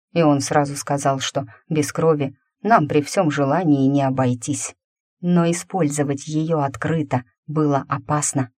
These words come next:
И только сейчас, когда наш единственный свидетель отвлекся, время для козырей наконец-то пришло. Сжав левую руку в кулак, я надавила пальцами на впившееся в кожу кольцо,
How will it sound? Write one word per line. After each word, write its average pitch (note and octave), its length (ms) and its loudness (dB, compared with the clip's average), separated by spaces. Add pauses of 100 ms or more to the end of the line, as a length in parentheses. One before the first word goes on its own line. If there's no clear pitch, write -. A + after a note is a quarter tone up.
(340)
И F3+ 100 0
только D#3+ 280 0
сейчас, - 580 -6 (380)
когда D#3+ 260 2
наш D#3 240 0
единственный D#3 640 2
свидетель D3 640 0
отвлекся, D#3+ 680 -4 (340)
время F3 460 0
для E3 200 0
козырей D3 580 -2 (160)
наконец-то D#3+ 760 -2
пришло. C#3 500 -4 (400)
Сжав D3 380 0
левую D3+ 440 2
руку D3+ 240 -4
в - 120 -10
кулак, F3 480 -4 (180)
я F#3+ 300 -2
надавила F#3 760 0 (100)
пальцами D#3+ 520 0
на D3+ 140 4
впившееся D3 720 -4
в - 80 -18
кожу D3 320 -2
кольцо, C#3+ 540 -4